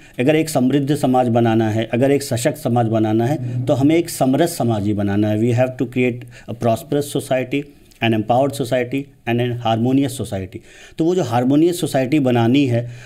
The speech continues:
हमको, एक, जो एक फेथ सिस्टम है एक सबका, एक दूसरे का,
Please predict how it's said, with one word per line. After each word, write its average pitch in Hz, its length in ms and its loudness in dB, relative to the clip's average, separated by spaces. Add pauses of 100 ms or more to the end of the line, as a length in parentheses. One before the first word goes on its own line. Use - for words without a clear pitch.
(140)
हमको, 160 420 0 (460)
एक, 139 480 -2 (320)
जो 147 400 0
एक 123 120 -6
फेथ 170 380 0
सिस्टम 143 480 -2
है - 360 -10 (220)
एक 127 140 2
सबका, 123 380 0
एक 120 180 0
दूसरे 120 320 0
का, 104 200 -4